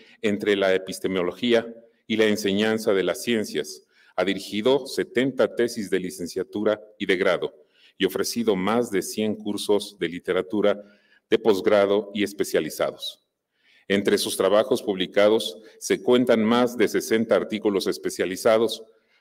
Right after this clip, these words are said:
varios libros de investigación, más de veinte libros de divulgación y docencia para educación básica, media superior y superior, y participado en diversos comités académicos y cuerpos colegiados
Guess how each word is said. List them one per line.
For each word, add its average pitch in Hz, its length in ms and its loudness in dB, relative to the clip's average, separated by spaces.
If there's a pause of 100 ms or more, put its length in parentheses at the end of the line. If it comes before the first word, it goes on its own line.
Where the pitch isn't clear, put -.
(160)
varios 120 400 4
libros 113 340 2
de 107 60 0
investigación, 95 1000 -2 (260)
más - 260 0
de 208 120 4
veinte 110 420 2
libros 104 420 0
de 110 120 2
divulgación 101 720 -2
y 92 60 -2
docencia 98 640 -2 (240)
para 90 160 4
educación 87 560 -2
básica, 104 580 -2 (260)
media 101 340 2
superior 95 680 -2
y 107 100 -8
superior, 80 460 -6 (640)
y 98 120 -2
participado 117 640 4
en 110 100 4
diversos 98 400 0
comités 95 440 -2
académicos 95 760 -2 (240)
y 110 160 -2
cuerpos 120 440 4
colegiados 107 680 2